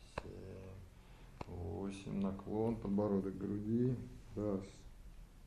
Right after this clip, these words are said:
два, три, четыре.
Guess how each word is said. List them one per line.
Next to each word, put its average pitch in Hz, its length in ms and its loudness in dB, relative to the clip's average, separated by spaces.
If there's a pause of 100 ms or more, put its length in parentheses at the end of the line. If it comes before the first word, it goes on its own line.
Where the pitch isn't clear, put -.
(140)
два, 110 440 -2 (1000)
три, 107 340 -6 (800)
четыре. 107 720 -6